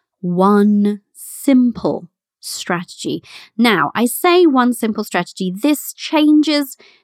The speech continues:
depending where you're at in business. So, um,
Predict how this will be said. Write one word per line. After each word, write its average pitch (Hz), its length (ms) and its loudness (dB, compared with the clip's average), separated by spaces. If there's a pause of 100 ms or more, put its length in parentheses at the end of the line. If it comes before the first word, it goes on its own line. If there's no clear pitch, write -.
depending 233 560 2
where 196 180 2
you're 180 160 2
at - 180 -6
in 175 180 -6
business. - 480 -10
So, 180 320 -6 (800)
um, 202 300 2